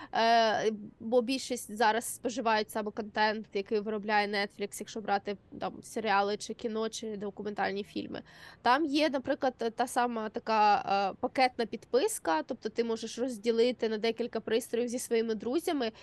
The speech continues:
і це виходить такі, ну, невеликі гроші. Ось, тому є, е, можливість, е, типу, тільки треба просто трошечки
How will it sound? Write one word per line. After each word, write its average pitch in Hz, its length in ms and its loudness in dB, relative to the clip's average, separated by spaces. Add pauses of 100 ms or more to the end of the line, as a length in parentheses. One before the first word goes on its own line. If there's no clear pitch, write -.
і 226 60 -10
це 294 140 0
виходить 247 380 0
такі, 277 460 2
ну, 240 160 -2
невеликі 233 680 -2
гроші. 208 520 -4 (960)
Ось, 226 260 4
тому 262 320 2
є, 294 540 4
е, 269 260 6 (640)
можливість, 285 880 2
е, 247 540 6
типу, - 280 -8
тільки 269 300 -4
треба 302 240 2
просто 294 300 -2 (280)
трошечки 262 760 0